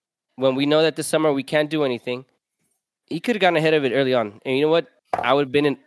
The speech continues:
I'm not gonna say okay, but at least I'm like, "You know what? It's a, it's a long season." And we know this. Things can change. Like, right now, we can lose.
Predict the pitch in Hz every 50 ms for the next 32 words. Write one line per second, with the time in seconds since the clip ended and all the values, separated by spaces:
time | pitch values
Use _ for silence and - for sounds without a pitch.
0 | - - - - - 170 196 190 185 170 - 185 180 151 - - 131 117 - -
1 | - 156 196 226 - _ _ _ _ _ _ _ _ _ _ - 147 156 185 208
2 | - 196 180 151 139 151 165 165 180 214 226 - - _ _ _ _ _ _ _
3 | _ _ _ _ _ _ _ _ _ - 202 - 202 - - - 165 156 - 175
4 | 175 156 127 - 151 131 104 92 85 _ _ _ _ _ _ _ _ - 156 165
5 | 220 240 185 165 156 113 104 - - - - - - 131 110 - 139 127 107 95
6 | 117 110 101 101 107 - - - - 127 143 175 175 185 196 202 196 160 131 -
7 | _ _ 131 139 - _ _ - 160 208 - 247 214 180 180 175 143 -